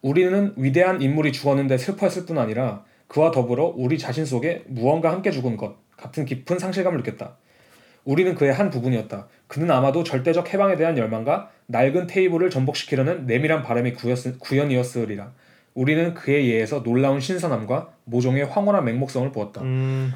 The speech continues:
Speaker 1: 그러니까 그 당시 잭슨 폴록이 가지고 있던 그 제스처들이 얼마나 약간 많은 작가들에게 영향을
Speaker 2: 음.
Speaker 1: 미쳤는지 약간 볼 수 있는
Speaker 2: 음.
Speaker 1: 대목인 것 같아요.
Speaker 2: 앨런 카프로가 이제 그 이후에 이제 잭슨 폴록의 이제 행위에서 따와서 만들어낸 운동이 약간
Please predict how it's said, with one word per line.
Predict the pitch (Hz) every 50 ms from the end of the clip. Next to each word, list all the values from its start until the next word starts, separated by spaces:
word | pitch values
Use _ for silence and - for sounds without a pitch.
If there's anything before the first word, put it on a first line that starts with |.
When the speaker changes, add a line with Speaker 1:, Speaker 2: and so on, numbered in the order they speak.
| -
Speaker 1:
그러니까 | - 196 170 -
그 | - 175
당시 | 180 202 208 220 208 196 185
잭슨 | 151 139 131 180 175
폴록이 | 202 196 185 175 180 165 165 156
가지고 | - - 127 123 143 143
있던 | 135 131 - 131 120 113 -
그 | 135 127 131 - - _ _ _ _ - - _ _ _ _ _ _ _ _ _ _ _ -
제스처들이 | - 185 185 185 - - 185 151 151 147
얼마나 | 123 120 143 180 202 196 190 175 156 143 123
약간 | 123 123 - 123
많은 | 117 120 135 147 143 147 139 135 131 127 127 127 127
작가들에게 | - - - - 139 131 127 123 123 117
영향을 | 107 110 123 139 139 123
Speaker 2:
음. |
Speaker 1:
미쳤는지 | - 123 - 139 131 117
약간 | 110 101 107 104
볼 | - 123
수 | 131
있는 | 135 127 127
Speaker 2:
음. |
Speaker 1:
대목인 | 123 107 113 131 131
것 | 123 101 101
같아요. | - 101 101 113 - _ _ _ - - - _ -
Speaker 2:
앨런 | 131 143 151 190 196
카프로가 | 196 202 196 - 185 175 165 151 135
이제 | 127 120 123 127 123 120 117 110 - - - -
그 | - 131 131
이후에 | 127 127 123 131 135 139 135 127 120
이제 | 117 113 113
잭슨 | - 123 - - 147
폴록의 | 139 139 143 135 135 123 120 117 113
이제 | 113 101 113
행위에서 | 113 165 214 226 220 202 190 170 156 135 160 175 190 190 - _ _ _ - - - _ -
따와서 | - 170 196 208 208 202 196 - 175 160 147 135 127 117 - - - -
만들어낸 | - 120 123 127 127 135 131 123 120 117
운동이 | 113 120 120 127 127 123 120 110
약간 | 110 110 120 113 110 107 107